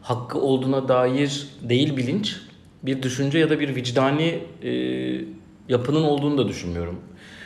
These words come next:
E, bu yüzden de işin sinema boyutunu konuşmak aslında konuşulacak bütün pira-, bir piramit olarak düşünebileceksek hayvan hakları ile ilgili mevzuyu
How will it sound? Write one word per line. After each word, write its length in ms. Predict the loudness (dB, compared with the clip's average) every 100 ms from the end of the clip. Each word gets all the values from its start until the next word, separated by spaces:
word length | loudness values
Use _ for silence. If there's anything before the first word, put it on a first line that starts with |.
| -16 -6
E, 320 | -2 0 0
bu 80 | 0
yüzden 280 | 2 2 2
de 40 |
işin 160 | 2 -2
sinema 400 | -2 0 2 2
boyutunu 420 | 0 0 -2 -2
konuşmak 460 | 0 -2 -2 -2 0
aslında 420 | 0 0 -2 0
konuşulacak 680 | -2 -4 -4 -2 0 0 -4
bütün 200 | -4 -4
pira-, 240 | -2 -2
bir 140 | -2
piramit 320 | -2 -2 -2 0
olarak 280 | 2 2
düşünebileceksek 720 | 0 -4 -2 -2 -2 -4 -6
hayvan 220 | -4 -4 -4
hakları 280 | -4 -4
ile 100 | -4
ilgili 220 | -4 -4 -4
mevzuyu 540 | -4 -4 -2 -2 -2